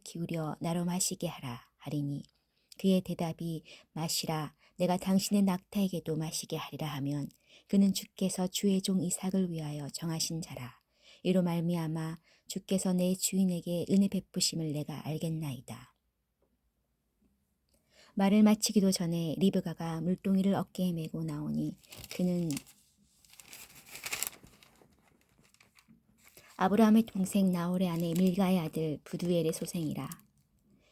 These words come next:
그 소녀는 보기에 심히 아리따고 지금까지 남자가 가까이 하지 아니한 처녀더라.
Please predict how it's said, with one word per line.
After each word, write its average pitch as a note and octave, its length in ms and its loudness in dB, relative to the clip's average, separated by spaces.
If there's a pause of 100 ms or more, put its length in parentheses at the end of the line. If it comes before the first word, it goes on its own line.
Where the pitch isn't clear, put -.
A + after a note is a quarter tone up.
그 - 160 0
소녀는 G#3+ 440 6
보기에 G#3 340 0
심히 G#3 340 2
아리따고 E3+ 880 -10 (340)
지금까지 F3+ 920 2
남자가 F3+ 440 0
가까이 G3 360 -2
하지 G#3 320 0
아니한 E3+ 400 -2
처녀더라. D3+ 640 -6